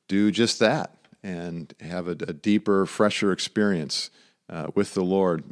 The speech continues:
And part of that's because, you know, we've got a distinctive in soul shepherding in terms of how we understand formation, that we, we take a very, uh, psychological view on that,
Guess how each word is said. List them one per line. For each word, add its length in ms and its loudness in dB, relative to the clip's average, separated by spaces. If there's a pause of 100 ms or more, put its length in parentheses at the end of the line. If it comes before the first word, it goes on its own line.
(100)
And 420 -8 (260)
part 200 2
of 40 0
that's 240 2
because, 680 -2 (440)
you 80 -10
know, 40 -4
we've 180 -2
got 200 2
a 60 4
distinctive 680 0
in 120 -2
soul 200 -2
shepherding 540 -4
in 80 -6
terms 260 -8
of 80 -14
how 180 -6
we 280 0
understand 880 -6 (400)
formation, 800 -4
that 280 -6
we, 320 -6
we 140 -8
take 300 -6
a 40 -6
very, 600 -6 (200)
uh, 320 -10
psychological 760 -2
view 340 2
on 200 -4
that, 320 -6